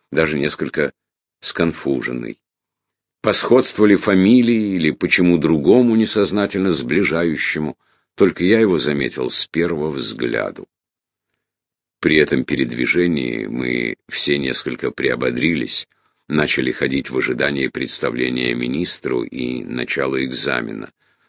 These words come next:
Не припомню, кто, только чуть ли не Василий Львович Пушкин, привезший Александра, подозвал меня и познакомил с племянником.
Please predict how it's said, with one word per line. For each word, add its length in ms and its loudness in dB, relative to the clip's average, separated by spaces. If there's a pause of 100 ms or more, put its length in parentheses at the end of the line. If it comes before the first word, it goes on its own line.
(200)
Не 220 6
припомню, 800 6
кто, 420 6
только 540 4
чуть 340 0
ли 160 4
не 140 4
Василий 560 4
Львович 720 4
Пушкин, 640 -2
привезший 640 0
Александра, 800 0 (320)
подозвал 640 2
меня 320 2
и 80 0
познакомил 800 -4
с 160 -2
племянником. 840 -8